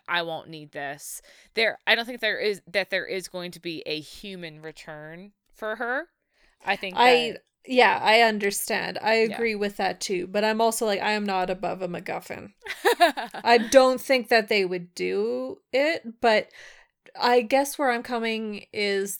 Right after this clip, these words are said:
Speaker 2: that as a overarching story that we are provided by the current showrunners and the current writing team, we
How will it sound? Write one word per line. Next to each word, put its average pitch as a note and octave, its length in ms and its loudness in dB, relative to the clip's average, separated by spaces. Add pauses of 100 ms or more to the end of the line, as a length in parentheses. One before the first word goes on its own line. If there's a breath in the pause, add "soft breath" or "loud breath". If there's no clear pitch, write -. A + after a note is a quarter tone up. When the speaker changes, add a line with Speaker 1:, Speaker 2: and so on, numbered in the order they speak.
(100)
Speaker 2:
that G3 520 -2 (800 soft breath)
as A#3+ 580 4
a F#3+ 680 -2 (260)
overarching G3+ 1400 -2
story F#3+ 800 -4
that G3+ 200 -4
we G3 140 -2
are F3+ 80 -4
provided F#3 600 -8
by F#3+ 140 -6
the F#3 120 -8
current G3 480 -8
showrunners F#3 840 -6
and F#3+ 280 -10
the F#3 100 -8
current F#3 400 -10
writing F#3 420 -6
team, - 400 -12 (460 loud breath)
we G3+ 720 -6